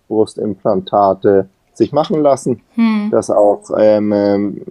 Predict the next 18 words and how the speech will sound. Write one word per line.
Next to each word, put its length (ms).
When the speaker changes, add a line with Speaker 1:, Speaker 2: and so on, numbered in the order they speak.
Speaker 1:
ja, 260
vielleicht 380
von 120
der 140
Aufklärung 560
her 400
noch 380
nicht 260
so 160
bekannt 480
ist, 300
wie 140
hoch 340
die 200
effektive 720
Komplikationsrate 1160
ist. 240
Speaker 2:
Mhm. 140